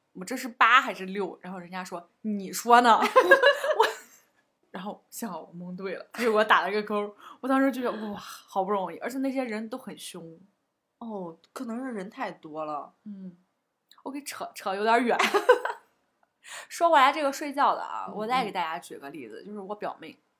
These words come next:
Speaker 2: 嗯。
Speaker 1: 我表妹是零零后嘛，她之前熬夜就是熬得很厉害，就是觉得，嗯，一点钟睡觉算早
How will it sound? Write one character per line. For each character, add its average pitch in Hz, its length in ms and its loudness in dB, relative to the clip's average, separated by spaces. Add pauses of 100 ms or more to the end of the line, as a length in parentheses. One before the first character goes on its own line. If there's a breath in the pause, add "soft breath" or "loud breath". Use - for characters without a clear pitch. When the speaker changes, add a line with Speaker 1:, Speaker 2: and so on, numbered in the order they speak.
(100)
Speaker 2:
嗯。 175 180 -20 (480)
Speaker 1:
我 247 100 -6
表 208 160 2
妹 220 400 -6 (120)
是 185 280 -12
零 180 180 -10
零 185 140 -12
后 185 240 -8
嘛， - 160 -16 (580)
她 220 180 -2
之 233 160 -6
前 175 260 -10
熬 170 260 -14
夜 180 160 -6
就 175 80 -14
是 170 80 -14
熬 170 200 -18
得 160 100 -14
很 151 220 -16
厉 165 120 -16
害， 180 220 -14
就 196 140 -18
是 202 180 -14
觉 180 140 -20
得， 196 340 -12
嗯， 170 280 -20 (120)
一 247 180 -12
点 202 180 -10
钟 165 160 -18
睡 165 160 -20
觉 160 140 -14
算 151 200 -18
早 - 140 -16